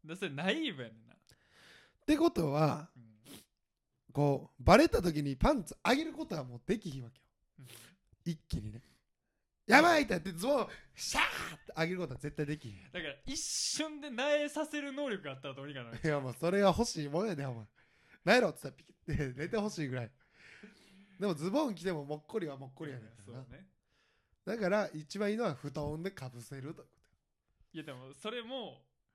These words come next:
Speaker 1: もう、あの、何？横向きで寝てたらそれもやってるやん。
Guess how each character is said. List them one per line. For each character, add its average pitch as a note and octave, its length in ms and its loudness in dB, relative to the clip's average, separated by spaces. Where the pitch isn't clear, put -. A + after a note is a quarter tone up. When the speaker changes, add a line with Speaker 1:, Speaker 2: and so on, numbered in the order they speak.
Speaker 1:
も C3 460 -14
う、 C3 40 -20
あ B2 120 -20
の、 A2+ 160 -20
何？ A#2+ 280 -20
横 G3 320 -8
向 C4+ 140 -6
き C#4 140 -6
で C4+ 100 -8
寝 C#4+ 140 -4
て F4 120 -8
た F3 140 -6
ら B2+ 100 -8
そ D3+ 80 -10
れ E3+ 80 -6
も B2 180 -12
や D3 120 -6
っ - 120 -12
て A3+ 100 -6
る A3+ 80 -4
や C#3+ 100 -6
ん。 A#2+ 60 -16